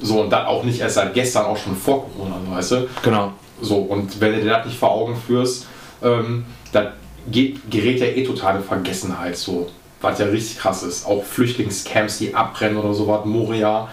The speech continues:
Speaker 2: Genau.
Speaker 1: So, und dann finde ich das umso geiler, wenn man einfach dann auch zu Pandemiezeiten sagt, „Ey, weißt du was, wir als Band,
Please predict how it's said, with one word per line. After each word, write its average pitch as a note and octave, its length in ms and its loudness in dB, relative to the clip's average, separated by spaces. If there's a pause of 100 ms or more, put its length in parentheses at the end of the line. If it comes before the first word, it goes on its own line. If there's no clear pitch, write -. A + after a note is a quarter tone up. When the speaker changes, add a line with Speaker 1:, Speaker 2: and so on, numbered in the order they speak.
(160)
Speaker 2:
Genau. A2 300 4
Speaker 1:
So, A2+ 380 0
und A2+ 280 0 (680)
dann - 220 2
finde B2+ 180 4
ich A#2+ 60 -2
das A#2+ 140 0
umso A#2 240 0
geiler, A#2 440 2
wenn A#2 100 -2
man A2+ 140 4
einfach A2+ 280 -4
dann A2+ 140 4
auch A2+ 140 0
zu G#2 160 -6
Pandemiezeiten G#2+ 600 0
sagt, A2+ 220 2
„Ey, A2+ 80 2
weißt A2 220 0
du A#2+ 40 2
was, C3 220 2
wir B2 100 0
als A2 160 0
Band, B2+ 380 2